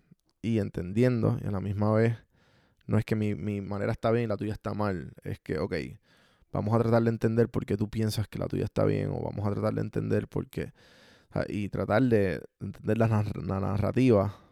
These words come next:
para luego tú poder cambiarla. Eh,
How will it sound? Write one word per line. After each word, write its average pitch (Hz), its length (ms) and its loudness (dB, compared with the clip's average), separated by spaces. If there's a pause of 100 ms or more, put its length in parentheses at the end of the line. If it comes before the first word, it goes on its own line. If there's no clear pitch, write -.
(440)
para - 200 -4
luego 101 180 0
tú 104 100 2
poder 92 400 -2 (680)
cambiarla. - 600 -8 (1400)
Eh, 85 520 -10